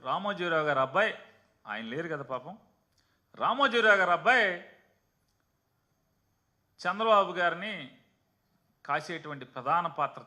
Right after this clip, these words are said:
తీసుకుని పేపర్ పోయినా పర్లా, ఈనాడు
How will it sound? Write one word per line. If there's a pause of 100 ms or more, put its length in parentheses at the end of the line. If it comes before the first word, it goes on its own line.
తీసుకుని (1040)
పేపర్
పోయినా (100)
పర్లా, (200)
ఈనాడు